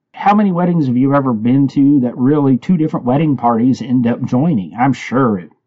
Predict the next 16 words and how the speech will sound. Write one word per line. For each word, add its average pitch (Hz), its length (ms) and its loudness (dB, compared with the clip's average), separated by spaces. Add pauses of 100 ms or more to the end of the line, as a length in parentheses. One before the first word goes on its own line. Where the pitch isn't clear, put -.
(220)
drove 98 300 -8
the 90 160 -16
other 98 220 -10 (680)
couple 101 300 -6
crazy 101 640 -4
that 92 180 -10 (120)
their 107 160 -8
party 101 360 -6
was 95 180 -14
joining 101 340 -6
our 101 140 -2
party. 101 400 -4 (760)
But - 280 -2 (640)
I 107 120 -2
digress, 120 840 0
and 123 520 -2